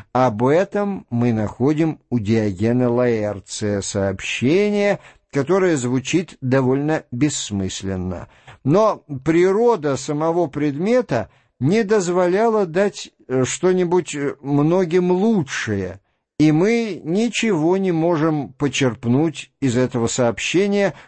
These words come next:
кроме убеждения в скудости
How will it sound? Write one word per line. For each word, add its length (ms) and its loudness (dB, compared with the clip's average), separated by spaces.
кроме 380 0
убеждения 840 0
в 100 -10
скудости 1120 -2